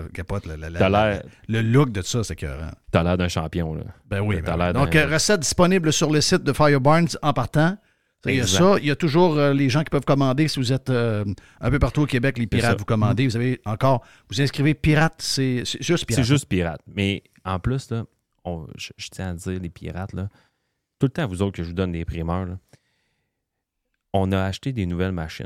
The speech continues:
Speaker 2: On a investi-, on est en train d'investir quand même presque un million dans de nouvelles machines dans l'usine, là. Puis ce que ça va faire, là, les sauces vont être encore plus onctueuses, plus structurées. J'aime employer ce mot-là, mais c'est vraiment le bon mot. Parce qu'avant, on filtrait,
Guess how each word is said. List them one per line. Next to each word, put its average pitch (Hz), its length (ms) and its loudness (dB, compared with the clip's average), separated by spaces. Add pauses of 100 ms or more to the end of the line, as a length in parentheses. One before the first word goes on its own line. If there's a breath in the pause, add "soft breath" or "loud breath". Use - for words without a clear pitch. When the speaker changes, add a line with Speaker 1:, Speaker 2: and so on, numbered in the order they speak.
(160)
Speaker 2:
On 90 160 -4
a 90 60 0
investi-, 87 200 -4
on 92 100 -10
est 87 100 -8
en 90 40 -6
train 110 140 -4
d'investir 92 380 -8
quand 85 200 -10
même 87 140 -8
presque 95 300 -10
un 87 40 -4
million 85 280 -4
dans 82 160 -4
de 85 40 -6
nouvelles 87 160 -2
machines 87 320 -4
dans 85 120 -4
l'usine, 82 340 -4
là. 104 120 -6
Puis 87 320 -10 (360)
ce - 140 -12
que 113 120 -6
ça 107 160 -6
va 87 140 -4
faire, 107 300 -6
là, 104 160 -8 (180)
les 82 300 -6 (260)
sauces 104 560 -8
vont 80 80 -10
être 82 140 -10
encore 85 580 -8 (720)
plus 127 260 0
onctueuses, 98 560 -4
plus 110 300 -6
structurées. 101 960 -6
J'aime 92 320 -4
employer 82 400 -6
ce 85 120 -10
mot-là, 85 220 -6
mais 120 80 -8
c'est 85 140 -12
vraiment 82 160 -6
le 92 100 -4
bon 80 160 -4
mot. 113 160 -2 (640 loud breath)
Parce 90 180 -6
qu'avant, 92 320 -4
on 127 60 -2
filtrait, 104 560 -6